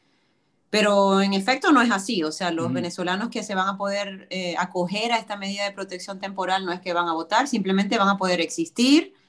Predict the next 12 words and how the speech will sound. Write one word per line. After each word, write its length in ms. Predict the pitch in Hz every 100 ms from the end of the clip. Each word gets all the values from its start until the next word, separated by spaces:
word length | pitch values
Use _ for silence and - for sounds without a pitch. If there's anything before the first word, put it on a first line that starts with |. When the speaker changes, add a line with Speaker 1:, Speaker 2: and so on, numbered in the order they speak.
| _
Speaker 1:
legalmente, 560 | 190 196 190 214 240 240
tener 220 | 196 190
un 80 | 202
documento 800 | 202 196 190 202 233 233 254 247
que, 360 | 202 175 165 -
que 200 | 180 170
certifica 540 | 180 165 170 190 202
que 80 | 196
están 300 | 190 185 185
en 100 | 185
el 100 | 180
país, 500 | 180 190 254 -